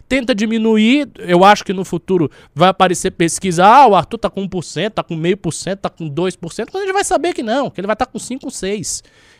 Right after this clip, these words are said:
Então, assim, já se preparem vocês que nos acompanham pra não ficarem desanimados com pesquisa, pra não f-, entrarem nesta pilha, porque existe uma campanha contra a gente.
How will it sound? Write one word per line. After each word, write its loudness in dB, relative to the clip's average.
Então, 4
assim, 0
já 2
se 0
preparem 4
vocês 0
que -6
nos -4
acompanham -4
pra 6
não 2
ficarem 0
desanimados 0
com -14
pesquisa, -8
pra 4
não 2
f-, -10
entrarem 2
nesta 0
pilha, -4
porque -8
existe -4
uma -6
campanha -6
contra -6
a -2
gente. -4